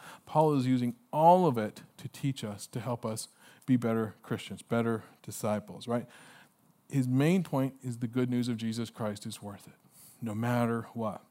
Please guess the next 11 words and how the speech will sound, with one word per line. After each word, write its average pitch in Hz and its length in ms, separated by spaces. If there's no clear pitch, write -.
That's 151 260
why 156 120
he 143 100
speaks 139 320
about 120 160
his 110 140
good 147 240
experiences 160 640
and 117 320
his 117 220
bad, 107 380